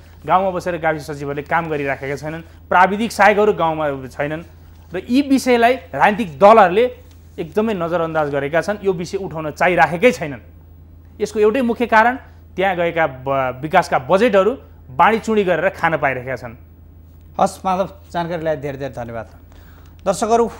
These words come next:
Speaker 2: उहाँ हुनुहुन्थ्यो हाम्रा सहकर्मी, अ, माधव तिवारी र, अ, निर्वाचनसँग सम्बन्धित विभिन्न विषयवस्तुका बारेमा जानकारी गराउनुहुँदै। आज हामी यही विषयवस्तुमा कुराकानी गर्दैछौँ, आज आगामी निर्वाचन र चुनौती।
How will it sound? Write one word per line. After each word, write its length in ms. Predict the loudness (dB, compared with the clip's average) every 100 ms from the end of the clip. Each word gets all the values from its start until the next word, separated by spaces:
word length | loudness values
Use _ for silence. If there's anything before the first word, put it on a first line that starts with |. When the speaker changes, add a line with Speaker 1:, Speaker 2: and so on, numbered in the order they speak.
| 2
Speaker 2:
उहाँ 160 | 2
हुनुहुन्थ्यो 360 | 2 -4 -4 -4
हाम्रा 300 | -2 0 -2
सहकर्मी, 720 | -2 -6 -4 -6 -6 -10 -12
अ, 180 | -12 -10 -12
माधव 320 | -8 -4 -4
तिवारी 680 | -4 -8 -10 -6 -4 -4 -4
र, 80 | -4
अ, 320 | -2 -2 -4 -10 -12
निर्वाचनसँग 880 | -10 -10 -8 -6 -6 -8 -12 -14
सम्बन्धित 480 | -14 -12 -10 -10 -12 -12
विभिन्न 260 | -12 -12
विषयवस्तुका 680 | -14 -14 -14 -14 -14 -12 -10
बारेमा 340 | -8 -8 -8 -10 -14 -20 -18 -14
जानकारी 440 | -6 -6 -4 -8 -6
गराउनुहुँदै। 440 | -6 -6 -8 -10
आज 240 | -6 -4
हामी 200 | -2 -4
यही 140 | -4 -4
विषयवस्तुमा 600 | -6 -8 -8 -8 -6 -6
कुराकानी 420 | -4 -6 -6 -6
गर्दैछौँ, 380 | -6 -8 -8 -4
आज 280 | -2 -2 -6 -10 -4
आगामी 300 | -2 -2 -4
निर्वाचन 560 | -10 -4 -4 -4 -8
र 80 | -8
चुनौती। 480 | -10 -8 -10 -10 -14